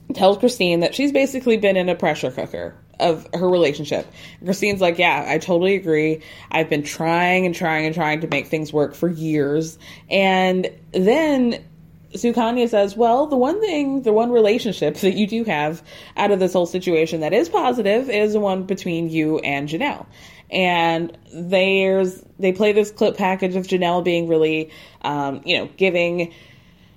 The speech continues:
uh, Christine her kudos, if you will, for being such an active parent and basically being the mother to her children. And,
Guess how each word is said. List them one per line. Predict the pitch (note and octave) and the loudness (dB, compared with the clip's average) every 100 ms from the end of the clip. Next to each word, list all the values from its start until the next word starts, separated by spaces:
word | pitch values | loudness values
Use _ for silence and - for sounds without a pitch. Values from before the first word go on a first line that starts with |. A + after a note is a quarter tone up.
| _ | _
uh, | G3+ G3+ F#3+ F#3 F#3 | -4 -2 0 0 -2
Christine | - B3+ A#3+ A#3 A3+ | 0 0 2 0 0
her | G#3 G3 E3+ | 2 2 2
kudos, | A#3+ G#3 G3 A3 - | 2 4 2 0 -2
if | F#3 G#3+ | -4 -2
you | G#3+ | 0
will, | G3 F#3+ G#3 | 4 4 4
for | G#3+ F#3+ F3+ F3 F3 | 2 2 4 2 2
being | F#3 F3 F#3 | 2 0 0
such | F3+ F3 | -2 -2
an | F#3 | -2
active | E3 F3+ F#3 | -4 -2 -4
parent | - E3 D#3+ E3+ - | -4 -4 -2 -2 -4
and | E3+ | -4
basically | E3 D#3+ E3+ E3+ E3+ | 2 2 2 0 0
being | E3+ E3+ E3 E3+ - | 2 0 0 -6 -8
the | - E3 E3+ - - | -2 2 2 2 -8
mother | E3 D3+ D#3 E3 | -2 0 2 0
to | E3 F3+ E3 | 0 -2 -2
her | D#3+ E3+ | -2 -6
children. | E3+ C#3+ D3 D3 G#3+ B3+ - - - - | -4 -6 -4 -4 -4 -6 -12 -20 -12 -2
And, | F3 D#3+ D#3+ D#3+ D#3+ | 0 2 2 2 0